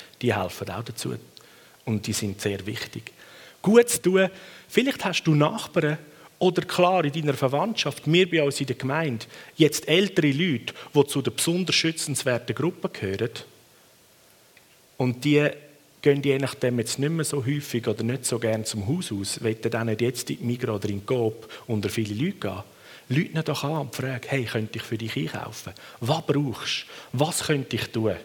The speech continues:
Und so können wir ganz praktisch einander Gutes tun. Frag in deiner Nachbarschaft, in deinem Block, wo du wohnst, Menschen. Wo du weisst, jetzt wär's dran, zum helfen. Da können wir ganz praktisch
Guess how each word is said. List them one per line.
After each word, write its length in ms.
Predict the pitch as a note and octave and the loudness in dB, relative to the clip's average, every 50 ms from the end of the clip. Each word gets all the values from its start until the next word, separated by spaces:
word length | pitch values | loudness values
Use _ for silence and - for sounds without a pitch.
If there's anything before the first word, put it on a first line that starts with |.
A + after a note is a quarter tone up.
| - - - - - - - - - - | -18 -20 -20 -20 -20 -20 -20 -18 -14 -4
Und 140 | - A#2+ - | -4 0 2
so 100 | E3 E3 | 2 2
können 180 | - D#3+ C#3 | 2 2 0
wir 60 | A#2+ A2 | 0 0
ganz 300 | - D3 F#3 G3+ - - | -2 -2 -2 -4 -6 0
praktisch 500 | - C#3 D3+ E3 - - - B2+ - - | 0 0 0 0 -8 -10 -4 -4 -2 0
einander 240 | C3 A2+ G#2+ G2 - | 0 -2 -2 -4 -4
Gutes 320 | - B2 C#3+ D#3 - - | -2 -2 0 0 -2 -6
tun. 220 | - B2 G#2 F2+ - - - - - - - - - | -6 -4 -4 -4 -6 -6 -12 -18 -18 -18 -18 -14 -8
Frag 440 | - - B2 C#3 D3+ D#3+ D#3+ - | -4 -2 0 0 0 -2 -2 -4
in 60 | C#3+ B2+ | -4 -4
deiner 280 | D3+ D3+ C#3+ B2+ A#2+ | -2 -2 0 0 0
Nachbarschaft, 680 | B2 B2+ D#3 F3 - - - D#3+ - C#3+ A#2 - - | 0 0 0 -2 -2 -4 -4 0 0 0 -2 -2 -4
in 60 | D#3 B2 | -2 0
deinem 140 | C3+ B2 | 0 2
Block, 340 | A2 A#2+ C3+ E3 E3 - - | 4 6 4 4 4 -2 -2
wo 100 | E3+ D#3+ | 0 0
du 220 | D#3 - C#3+ A#2+ A#2+ | 0 0 -2 0 0
wohnst, 340 | B2+ C3+ C#3 A#2+ G#2+ - | 0 0 0 -2 -4 -2
Menschen. 420 | B2+ A#2 G2+ F#2 F#2+ F#2 - F#2 F#2+ - - - _ _ _ - - - - - - - - - - _ _ _ _ _ _ _ _ _ _ _ _ - | -2 -2 -4 -4 -6 -6 -8 -8 -8 -14 -16 -20 _ _ _ -20 -20 -20 -20 -20 -20 -20 -20 -20 -20 _ _ _ _ _ _ _ _ _ _ _ _ -2
Wo 100 | B2+ A2+ | -2 0
du 160 | A#2 A#2 G#2+ | 0 0 0
weisst, 460 | A2+ A2+ A#2+ C3 C#3 - - - - - - - | 2 2 0 0 0 -2 -4 -4 -6 -10 -12 -2
jetzt 360 | - B2 C3+ B2+ - - - | 0 0 0 0 -4 -6 0
wär's 280 | B2 A2+ A2 A2 - - | 2 2 2 2 0 -2
dran, 340 | - A2 A2 A2+ A2+ G2+ - | 0 0 2 2 0 -2 -2
zum 280 | - A2+ G2+ F2+ G2 | -4 -4 -2 -2 -2
helfen. 360 | F#2+ G#2 B2 - - - F#2+ F2+ - - - - - - - | -2 -2 -4 -4 -6 -10 -10 -12 -12 -16 -18 -18 -16 -4 0
Da 60 | - | 0
können 180 | - - G3+ D#3 | 2 2 2 0
wir 80 | B2 G#2+ | 0 -2
ganz 280 | C#3 F3 G#3+ G#3+ - | 0 -2 -2 -2 -2
praktisch 720 | - - D3 E3+ - - - - - G2 - - - - | -2 -2 -2 -2 -2 -6 -10 -8 -6 -4 -4 -4 -4 -4